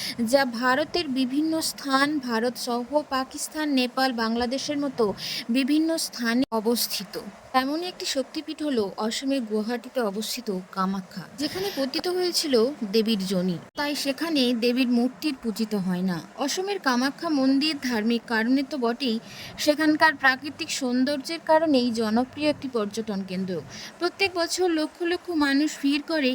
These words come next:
এই মন্দিরে, বিশেষ করে অম্বুবাচী মেলার সময় ভিড় হয়তো চোখে পড়ার মতো।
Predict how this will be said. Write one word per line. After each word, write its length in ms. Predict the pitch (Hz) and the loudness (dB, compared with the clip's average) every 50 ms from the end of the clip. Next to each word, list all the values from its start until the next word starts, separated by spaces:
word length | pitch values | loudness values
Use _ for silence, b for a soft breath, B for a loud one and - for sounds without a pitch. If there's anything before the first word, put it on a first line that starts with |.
| 247 | 0
এই 140 | - 247 247 240 | 0 2 4 4
মন্দিরে, 440 | 226 208 208 220 208 214 196 196 190 214 - - | 6 6 6 4 2 2 0 -2 -4 -4 -6 -2
বিশেষ 280 | 233 254 254 - 277 254 - | 0 0 0 0 -2 -4 -4
করে 220 | - 311 285 320 339 339 B B B B 247 214 | -4 -2 0 0 0 0 B B B B -2 0
অম্বুবাচী 540 | 269 285 294 311 349 359 370 359 - - 349 | 0 2 2 2 2 2 0 0 0 -2 0
মেলার 380 | 311 269 254 254 277 302 311 - | 2 2 4 4 2 2 0 -2
সময় 380 | - 359 349 320 277 240 196 185 185 B B B B 214 | -4 -2 0 0 2 2 2 0 -2 B B B B -6
ভিড় 300 | 220 214 233 262 277 285 | -4 0 2 2 4 4
হয়তো 420 | 269 - 269 277 277 277 269 - 277 | 2 -2 -2 -4 -4 -4 -2 -2 -2
চোখে 340 | 269 - 233 226 - - 240 | -2 0 -2 -2 0 -2 -4
পড়ার 340 | 226 208 190 185 185 185 185 | -4 -2 -2 -2 0 0 0
মতো। 280 | 185 185 185 185 190 | 0 0 -2 -4 -6